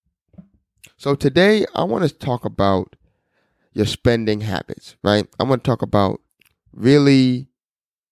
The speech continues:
uh, wanting to change your spending habits and how you can do that, right? So, you know, hopefully you guys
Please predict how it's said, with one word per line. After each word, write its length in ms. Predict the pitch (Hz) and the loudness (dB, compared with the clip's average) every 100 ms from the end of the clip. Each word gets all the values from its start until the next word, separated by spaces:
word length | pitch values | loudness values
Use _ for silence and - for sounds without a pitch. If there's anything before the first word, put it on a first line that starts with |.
| - | -20
uh, 40 | - - | -18 -16
wanting 400 | - 107 127 120 | -4 0 0 0
to 40 | 104 | -4
change 540 | - 143 135 123 110 | -6 -4 -2 -2 -4
your 80 | 92 | -6
spending 380 | - 104 92 92 | -4 -4 -2 -2
habits 320 | 101 92 90 | -2 -2 -4
and 80 | 92 | -6
how 240 | 107 104 | -6 -4
you 160 | 104 98 | -2 -6
can 160 | 98 | -6
do 160 | 92 90 | -4 -4
that, 160 | - - | -4 -10
right? 280 | - 98 95 - _ - | -6 -6 -6 -14 _ -6
So, 340 | - 113 104 - _ _ _ _ _ _ _ _ _ _ - | 0 2 2 -4 _ _ _ _ _ _ _ _ _ _ 0
you 140 | 127 | 2
know, 100 | 110 | 2
hopefully 440 | 104 135 139 139 | 2 0 2 -2
you 140 | 127 123 | -2 0
guys 460 | 123 117 110 104 | 2 2 0 -4